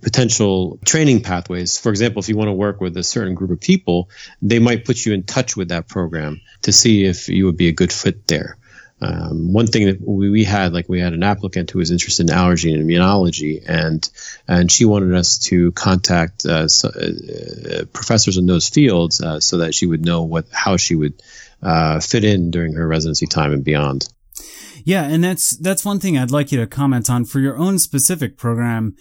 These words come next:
Speaker 2: What are things or examples that, that might show the unique aspects of the Johns Hopkins Bayview program?
Speaker 1: I think one thing that, that we're really proud of is, is our emphasis on, uh, patient-centered care. And, and, and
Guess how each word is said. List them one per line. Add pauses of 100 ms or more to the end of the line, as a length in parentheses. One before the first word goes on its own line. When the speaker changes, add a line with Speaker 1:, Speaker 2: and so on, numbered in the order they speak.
Speaker 2:
What
are
things
or
examples
that,
that (640)
might
show
the
unique
aspects
of
the
Johns
Hopkins
Bayview
program? (440)
Speaker 1:
I
think
one
thing
that,
that
we're
really
proud
of
is,
is
our
emphasis
on,
uh,
patient-centered
care.
And,
and,
and